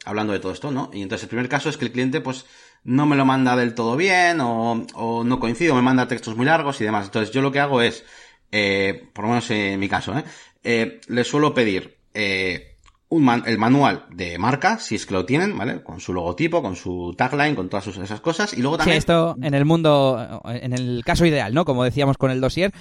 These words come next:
Speaker 2: claro, lo ideal sería que ya tengan un documento con la identidad corporativa y que tuvieran un dossier con todo el contenido y a qué se dedican y todo, ¿verdad?
Speaker 1: Claro, claro, eso es, sí, sí, no, voy a poner tres casos, ¿eh? Este es un poco, este no es, <laughs> no es el,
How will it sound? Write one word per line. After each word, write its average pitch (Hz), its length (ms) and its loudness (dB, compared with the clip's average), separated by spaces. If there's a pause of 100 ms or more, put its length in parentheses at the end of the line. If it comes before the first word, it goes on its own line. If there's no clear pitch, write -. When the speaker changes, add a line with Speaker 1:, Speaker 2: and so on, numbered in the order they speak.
(180)
Speaker 2:
claro, 117 200 2
lo 104 80 0
ideal 117 240 -2
sería 131 260 0
que 107 100 -6
ya 113 120 -4
tengan 120 320 -2
un 120 160 0
documento 120 500 -2
con 101 160 -6
la 101 280 -6
identidad 104 400 -6
corporativa 123 580 0 (260)
y - 120 -8
que 123 80 -6
tuvieran 143 280 0
un 127 120 -2
dossier 147 340 2 (160)
con 143 160 0
todo 160 200 6
el 131 60 2
contenido 131 500 2
y 151 60 4
a 120 60 0
qué 123 100 -4
se 127 100 0
dedican 127 280 2
y 113 80 2
todo, 127 220 4
¿verdad? 120 260 2 (460)
Speaker 1:
Claro, 123 300 0 (100)
claro, 131 200 4
eso 131 160 2
es, 131 100 2
sí, 147 100 0
sí, 143 100 2
no, 131 180 4
voy 110 120 4
a 120 60 2
poner 131 180 4
tres 131 180 0
casos, 107 320 0
¿eh? 135 120 -2
Este 139 180 0
es 135 120 -2
un 139 140 2
poco, 123 380 4
este - 160 -4
no 120 120 4
es, - 240 -2 (260)
<laughs> 202 260 -4
no 117 200 2
es 117 280 2
el, 101 440 0